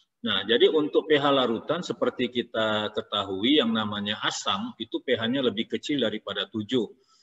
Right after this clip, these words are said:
Makanya kalau dia larutan buffer asam, berarti larutan buffer asam ini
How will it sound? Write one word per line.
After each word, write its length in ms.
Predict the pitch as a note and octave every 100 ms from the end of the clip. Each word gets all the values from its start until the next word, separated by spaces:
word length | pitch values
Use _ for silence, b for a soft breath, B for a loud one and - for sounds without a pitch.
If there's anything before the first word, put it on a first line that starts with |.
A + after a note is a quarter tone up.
| _ -
Makanya 480 | A2+ G#3 G#3 E3+
kalau 160 | D#3+ C#3
dia 240 | B2 B2
larutan 560 | A#2+ A#2+ A#2 A#2 A#2+ A2+
buffer 320 | A#2 - A#2
asam, 440 | E3+ - B2 A#2 C3 - b b _ A2+
berarti 240 | G#2 E3+
larutan 400 | E3+ C3 C3 B2+
buffer 400 | B2 A#2 A#2 A2+
asam 400 | A2+ A2+ A#2 G#2
ini 640 | G2 F#2+ G#2+ D#3+ A#3 A#3